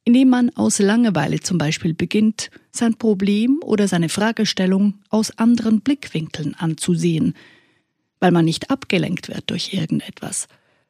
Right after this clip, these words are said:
Und plötzlich kann es sein, dass ganz neue Ideen kommen. Zum Thema Langeweile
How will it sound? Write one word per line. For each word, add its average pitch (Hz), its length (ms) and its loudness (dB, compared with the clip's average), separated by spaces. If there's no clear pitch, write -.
Und 220 180 2
plötzlich 294 560 0
kann 262 180 4
es 247 180 2
sein, 196 340 2
dass 156 260 -6
ganz 294 480 0
neue 160 360 -2
Ideen 170 680 -6
kommen. - 300 -14
Zum 262 120 2
Thema 262 240 2
Langeweile 226 800 2